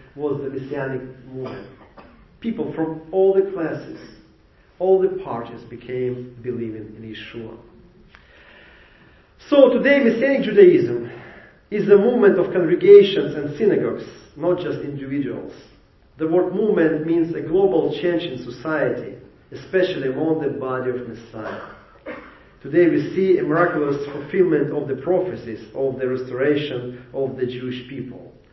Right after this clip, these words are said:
And as the, as the Jewish Messianic community, we are called to fulfill God's most essential prophecies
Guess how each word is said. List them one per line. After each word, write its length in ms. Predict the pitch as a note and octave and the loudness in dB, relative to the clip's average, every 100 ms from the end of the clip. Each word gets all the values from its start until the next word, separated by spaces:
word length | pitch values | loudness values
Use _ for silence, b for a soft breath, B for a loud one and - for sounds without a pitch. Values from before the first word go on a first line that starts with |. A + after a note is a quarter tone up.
| b b b b b b b | b b b b b b b
And 400 | D#3 D#3 D#3 - | -2 0 0 2
as 220 | F#3+ - | 0 2
the, 380 | D3+ C#3+ - F3+ | -4 -6 -10 -6
as 240 | E3+ E3 D3+ | 0 0 0
the 140 | C#3+ | -2
Jewish 200 | G#3+ G#3+ D#3+ | -2 -4 -2
Messianic 480 | E3 - G3+ F3+ D3+ | -4 2 2 2 0
community, 600 | D3+ F3 F#3 D3 - B2+ | -2 -2 0 0 -2 -4
we 140 | D3 | -2
are 260 | D3+ C#3 - | 0 -2 -2
called 360 | F3+ F3 E3 - | 2 4 2 -2
to 100 | - | -8
fulfill 520 | - - F#3 F3+ - | -12 -10 0 2 2
God's 460 | E3+ F3+ G3 F#3+ - | 0 2 2 -2 -4
most 240 | D#3+ E3+ D#3 | -2 -2 -2
essential 580 | C3+ - F#3 F#3 F#3 - | -8 -4 -2 -2 -6 -4
prophecies 580 | D3+ A#2 G#2+ - - | -4 -4 -6 -12 -18